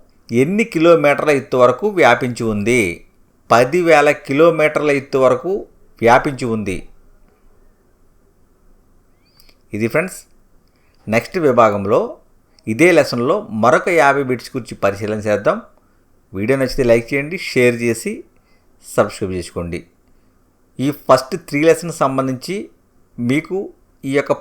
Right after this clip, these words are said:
పాయింట్స్ రూపంలో మ్యాటర్ కావాలి అనుకుంటే kings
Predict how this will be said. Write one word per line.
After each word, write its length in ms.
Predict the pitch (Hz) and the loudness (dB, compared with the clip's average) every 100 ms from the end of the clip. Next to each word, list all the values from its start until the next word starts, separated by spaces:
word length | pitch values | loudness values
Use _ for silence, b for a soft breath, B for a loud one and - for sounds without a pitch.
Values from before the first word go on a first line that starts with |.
| - | 4
పాయింట్స్ 340 | 131 165 - | 4 2 0
రూపంలో 420 | 147 - 127 127 110 - - _ _ _ _ - | -2 -2 -2 2 2 2 -8 _ _ _ _ -8
మ్యాటర్ 420 | 98 117 135 165 139 | 0 2 2 0 4
కావాలి 320 | 123 131 131 | 4 4 2
అనుకుంటే 400 | 120 110 104 170 185 _ - | -2 -4 -6 -6 -8 _ -8
kings 280 | 147 190 | -6 -6